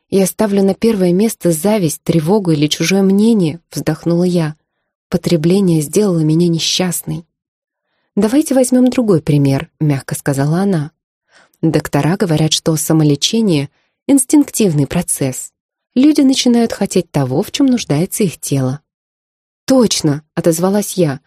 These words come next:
«Я хочу соли, когда устаю, и жарю яичницу при похмелье, чтобы восстановить количество питательных веществ».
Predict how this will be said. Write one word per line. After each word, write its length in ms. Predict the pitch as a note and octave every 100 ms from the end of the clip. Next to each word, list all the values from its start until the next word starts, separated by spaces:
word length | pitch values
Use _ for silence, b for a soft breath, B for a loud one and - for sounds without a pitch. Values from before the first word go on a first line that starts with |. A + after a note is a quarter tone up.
| b b
«Я 140 | G#3+ A3+
хочу 300 | A#3 - B3
соли, 360 | - D4 A3
когда 340 | E3 E3+ E3+ F#3
устаю, 540 | G3 - A3 F3 C3 _ _ _
и 80 | -
жарю 300 | A#3 C4+ C4
яичницу 600 | G#3+ F3+ D3+ - E3 E3+
при 120 | F3
похмелье, 560 | F#3 G3 - E3 D3+ D#3+
чтобы 300 | - F3 D#3
восстановить 600 | D#3 - E3 D3 C#3+ -
количество 560 | - C3+ C#3+ - - E3
питательных 600 | D3 D3 C#3+ D#3+ E3+ F#3
веществ». 680 | F#3 - D#3 D3+ - -